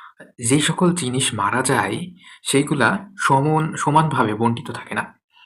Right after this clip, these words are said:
বা, আহ, তারা একে অপরের সাথে সমানভাবে মিশ্রিত থাকে না। "This line reflects the idea that true love never dies।" এটা দ্বারা এই, এইটা বোঝাচ্ছে যে সত্যিকারের ভালোবাসা কি কখনো মরে না। "If two people, uh,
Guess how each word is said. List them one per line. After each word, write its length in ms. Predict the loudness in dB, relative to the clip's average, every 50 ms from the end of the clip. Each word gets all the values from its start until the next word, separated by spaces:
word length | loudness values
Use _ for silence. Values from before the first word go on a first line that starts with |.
| -20 -6 -2
বা, 280 | 0 0 0 -2 -6 -12 -18 -20 _ -6
আহ, 260 | -4 -4 -2 -2 -2
তারা 520 | 0 2 4 6 6 6 4 2 -2 -10 _ _
একে 220 | -6 -6 -4 -2 -2
অপরের 220 | 0 0 0 0
সাথে 200 | 0 -2 -4 -4
সমানভাবে 400 | -4 0 0 0 0 0 0 -2
মিশ্রিত 380 | -2 -2 0 -2 -2 -2 -2 -4
থাকে 240 | -6 -6 -8 -8 -10
না। 200 | -10 -12 -14 _ _ _ _ _ _ -20 -20 -20 -16 -6 -2
"This 180 | 0 0 0 2
line 220 | 2 2 2 2 0
reflects 640 | 0 -2 0 0 0 0 0 0 -2 -2 0 0
the 180 | 0 0 0 0
idea 220 | 0 0 2 2
that 160 | 2 0 -4 -6 -6 -6 -4
true 240 | -2 0 0 0 0 2 2
love 260 | 2 2 2 -2 -4
never 260 | -8 -6 -4 -4 -2
dies।" 320 | -2 -2 -2 -2 -4 -6 -4 -4 -6 -8 -12 -18 -20 -12 -8
এটা 140 | -6 -4 -2
দ্বারা 180 | -2 -2 -2
এই, 500 | -2 -2 -2 -4 -4 -6 -10 -12 -16 -20 -10 _
এইটা 220 | -4 -2 -2 0 0
বোঝাচ্ছে 400 | 0 2 0 0 -2 -2 -2 0
যে 240 | 0 0 -2 -2 -4
সত্যিকারের 420 | -4 -4 -2 -2 -2 -2 -2 -2
ভালোবাসা 400 | -2 -2 -2 -2 -2 -2 -4 -4
কি 120 | -4 -4 -4
কখনো 420 | -4 -6 -6 -4 -4 -4 -6 -6 -8 -14 -20 -20 -20 -14 -8 -4
মরে 260 | -2 -2 -2 -2 -4
না। 240 | -6 -8 -8 -10 -16 _ _ -20 -20 -10 _ -4
"If 80 | -2
two 160 | 0 0 2 2
people, 280 | 2 2 2 2 2
uh, 380 | 2 0 0 0 2 2 0